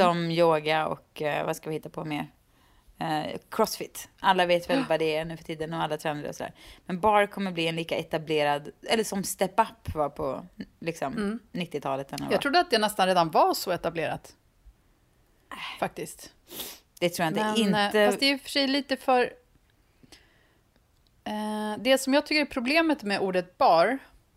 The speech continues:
Speaker 2: på det där sättet är ju att dels så hör man inte på svenska hur det stavas.
Speaker 1: Nej.
Speaker 2: Och på engelska kan man lätt tro att det är B A R.
Speaker 1: Ja. Så du
Speaker 2: Alltså, om man
Speaker 1: menar
Speaker 2: tänker
Speaker 1: att
Speaker 2: crossfit.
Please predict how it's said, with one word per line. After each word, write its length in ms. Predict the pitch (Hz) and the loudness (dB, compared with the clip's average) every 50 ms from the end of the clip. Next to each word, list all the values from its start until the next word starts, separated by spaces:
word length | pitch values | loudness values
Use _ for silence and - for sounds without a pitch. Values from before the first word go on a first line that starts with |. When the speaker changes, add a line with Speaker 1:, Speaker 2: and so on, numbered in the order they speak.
| _ _ | _ _
Speaker 2:
på 60 | 202 | 0
det 120 | 185 165 | 2 2
där 60 | 156 151 | 0 0
sättet 320 | - 175 - - 170 - - | -2 -6 -6 -6 -8 -4 0
är 200 | - 190 185 180 | 2 2 2 2
ju 160 | 175 175 165 | 2 0 -2
att 320 | - 160 165 - _ - - _ _ _ _ _ _ - - | -2 -2 -2 -4 _ -18 -20 _ _ _ _ _ _ -20 -12
dels 380 | 208 233 285 294 294 262 - - | -6 0 2 2 2 2 -2 -8
så 260 | - - - 214 202 | -8 -4 0 2 4
hör 120 | 196 190 | 4 4
man 160 | 190 180 180 180 | 4 4 0 0
inte 140 | 170 - | -2 -6
på 60 | - 160 | -8 -8
svenska 420 | - - 165 160 156 - - 160 | -2 0 0 0 0 -4 -6 -6
hur 60 | 160 | -6
det 80 | 160 156 | -6 -6
stavas. 600 | - - 165 156 147 160 196 294 - - - - _ _ _ _ | -2 0 0 0 0 0 -2 -2 -4 -10 -12 -14 _ _ _ _
Speaker 1:
Nej. 320 | 190 190 180 175 170 175 | -2 -2 0 0 0 -2
Speaker 2:
Och 160 | 196 190 - | -4 -4 -2
på 100 | - 190 | 0 2
engelska 380 | 190 202 208 208 196 - 185 175 | 2 2 2 -2 -4 -2 -4 -4
kan 140 | - - 175 | -4 -2 -2
man 120 | 165 165 | -2 0
lätt 320 | 151 151 156 - - - - | -2 -4 -4 -6 -14 -20 -10
tro 140 | - 170 | -6 -6
att 120 | 160 156 - | -6 -4 -4
det 120 | 156 156 | -4 -4
är 80 | 151 160 | -4 -4
B 220 | 160 151 165 165 - | -4 -4 -6 -4 -2
A 180 | 165 156 147 - | -2 -4 -2 -2
R. 340 | 226 214 - 185 185 180 - _ _ _ _ _ _ _ - - | -2 -2 -2 -4 -6 -14 -20 _ _ _ _ _ _ _ -10 -6
Speaker 1:
Ja. 300 | 180 170 170 175 185 214 - _ _ _ _ _ _ _ _ _ _ _ _ _ | -6 -6 -6 -6 -10 -12 -16 _ _ _ _ _ _ _ _ _ _ _ _ _
Så 140 | - 190 | -8 -6
du 60 | 185 170 | -4 -2
Speaker 2:
Alltså, 160 | 202 - 226 214 | 0 2 4 4
om 60 | - | 4
man 60 | - | 4
Speaker 1:
menar 140 | 196 185 175 | 4 4 4
Speaker 2:
tänker 140 | 160 151 156 | 4 4 4
Speaker 1:
att 60 | - | 6
Speaker 2:
crossfit. 540 | 277 277 277 - - - 180 - - - | 4 4 4 2 -2 -2 -2 -4 -4 -10